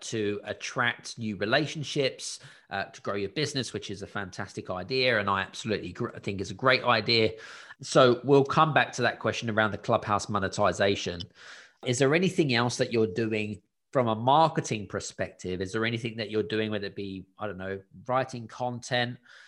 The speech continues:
doing videos yourself? Is there anything you, that you're doing specifically in order to, uh, build up your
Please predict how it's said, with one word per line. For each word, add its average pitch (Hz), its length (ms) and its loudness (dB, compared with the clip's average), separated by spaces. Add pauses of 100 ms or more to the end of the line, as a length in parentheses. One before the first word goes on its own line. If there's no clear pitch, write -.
(140)
doing 120 240 -2
videos 123 420 0
yourself? 120 760 4 (260)
Is 113 100 -4
there 127 140 4
anything 175 340 2
you, 131 100 0
that 120 280 -6
you're 123 120 2
doing 120 240 0
specifically 113 760 -2
in 107 80 0
order 107 220 0
to, 101 500 -2 (180)
uh, 95 140 -10 (100)
build 113 220 -4
up 101 240 -4
your 98 420 -4